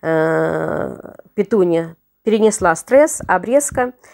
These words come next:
И, конечно, после каждой обрезки надо подкармливать. Но я даю в основном, э, азотное удобрение, мочевину после прищипки. А потом перехожу на комплексные удобрения – чтобы, м, в равных пропорциях были азот и фосфор, и калий.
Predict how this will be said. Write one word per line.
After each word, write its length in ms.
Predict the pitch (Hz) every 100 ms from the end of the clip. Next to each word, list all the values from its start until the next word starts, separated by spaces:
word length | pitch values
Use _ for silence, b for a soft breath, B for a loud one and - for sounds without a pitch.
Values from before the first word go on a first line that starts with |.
| b -
И, 80 | 190
конечно, 380 | 208 202 -
после 380 | 160 196 180 -
каждой 380 | - 175 165 165
обрезки 480 | - 165 202 - 190
надо 320 | 160 165 170
подкармливать. 680 | - - 156 151 151 156 _ B B B B -
Но 160 | 196 196 - 165
я 200 | 175 190
даю 200 | 180 175
в 40 |
основном, 580 | 170 175 170 196 262 269
э, 720 | - - 165 165 170 170 160 165
азотное 380 | 175 180 165 156
удобрение, 460 | 160 165 202 220
мочевину 540 | 185 175 - 170 220 190
после 340 | 170 180 170
прищипки. 640 | - 175 - 151 _ 170 165 _ B B B
А 80 | -
потом 300 | 226 269 294 - _ -
перехожу 580 | 180 - 175 196 254 254 B B 175
на 120 | 170
комплексные 720 | - 233 226 208 - 202 202
удобрения – 680 | 185 190 180 190 180 175 175 - b b _
чтобы, 540 | - - 190 180 180 156
м, 540 | - 131 165 - 180 -
в 220 | 151 170
равных 380 | 214 175 160 160
пропорциях 560 | 165 - 262 - 226
были 180 | 202 190
азот 400 | 160 156 190 -
и 40 |
фосфор, 380 | 151 - 170 165
и 20 |
калий. 360 | 160 147 151